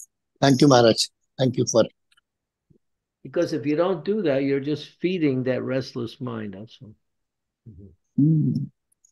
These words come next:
Speaker 1: By detaching,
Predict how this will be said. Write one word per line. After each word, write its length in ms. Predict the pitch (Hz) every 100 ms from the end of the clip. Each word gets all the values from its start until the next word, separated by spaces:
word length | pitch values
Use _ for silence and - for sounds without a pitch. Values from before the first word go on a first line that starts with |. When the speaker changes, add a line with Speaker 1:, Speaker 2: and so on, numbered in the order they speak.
| _ _ _ _ _ _ _ _ _ - - - - _ _ _ _ _ _ _ _ _ _ _ _ _ _ -
Speaker 1:
By 140 | 143
detaching, 720 | 127 135 175 175 143 202 202